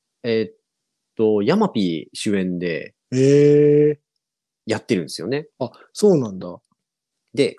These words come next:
Speaker 1: これってどっちかというとジャンルって、まあ、文学に個人的には近いと思うんですけど、
Speaker 2: うん。
Speaker 1: エスエフの要素なんですよ。要は、まあ、そんな、えっと、知的障害が治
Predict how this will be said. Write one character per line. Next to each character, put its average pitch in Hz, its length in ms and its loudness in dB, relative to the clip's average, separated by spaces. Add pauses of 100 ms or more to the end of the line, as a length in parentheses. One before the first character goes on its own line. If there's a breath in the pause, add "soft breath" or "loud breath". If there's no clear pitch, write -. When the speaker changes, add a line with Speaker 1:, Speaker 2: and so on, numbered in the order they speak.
Speaker 1:
こ - 160 -4
れ 226 80 2
っ - 20 -4
て 226 120 -2
ど 127 160 0
っ - 20 -4
ち - 100 -8
か 240 100 -2
と 247 80 -2
い 196 40 4
う 127 40 2
と 104 40 -4
ジ 101 120 -2
ャ 143 60 0
ン 190 120 2
ル 190 80 0
っ - 20 -2
て、 160 320 0
ま 123 100 2
あ、 110 40 0
文 185 260 2
学 285 280 -2
に 95 180 -2
個 - 140 -12
人 117 120 -4
的 123 80 -12
に 101 80 -4
は 85 40 -8
近 - 280 -6
い 160 60 -4
と 113 100 -4
思 95 160 -4
う 90 40 -8
ん 87 40 -8
で 85 60 -12
す - 80 -14
け 80 120 -12
ど、 78 380 -6
Speaker 2:
う 147 80 -6
ん。 143 40 0
Speaker 1:
エ 156 120 2
ス - 160 -4
エ 269 60 2
フ 254 420 0
の 233 140 2
要 214 140 2
素 - 140 -4
な - 100 -4
ん - 40 -10
で - 40 -20
す - 120 -10
よ。 76 160 -8
要 151 100 2
は、 127 80 2
ま 113 120 2
あ、 123 40 -2
そ - 160 -4
ん - 40 0
な、 123 200 0 (920)
え 123 60 -6
っ - 20 -16
と、 - 120 -8
知 - 100 -10
的 131 180 -2
障 127 200 2
害 98 140 2
が 117 100 -2
治 95 220 -2